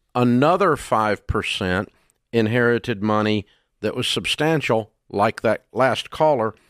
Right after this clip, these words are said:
or caller before, no, the last caller, uh,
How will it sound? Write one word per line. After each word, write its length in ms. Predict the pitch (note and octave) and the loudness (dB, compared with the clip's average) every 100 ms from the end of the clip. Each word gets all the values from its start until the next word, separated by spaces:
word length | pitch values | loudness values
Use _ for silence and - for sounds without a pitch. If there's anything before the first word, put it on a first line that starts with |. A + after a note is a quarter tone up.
| _ _ | _ _
or 80 | - | -10
caller 320 | - C3 A2 | -2 0 2
before, 380 | G2 G2+ G#2+ B2+ | 0 -2 -2 -2
no, 160 | A#2+ B2 | 0 0
the 100 | B2 | 0
last 260 | B2+ A#2+ | 0 -2
caller, 300 | - F2+ D#2+ - _ _ _ _ - | -2 -2 -4 -10 _ _ _ _ 0
uh, 240 | A#2+ A#2 | 2 0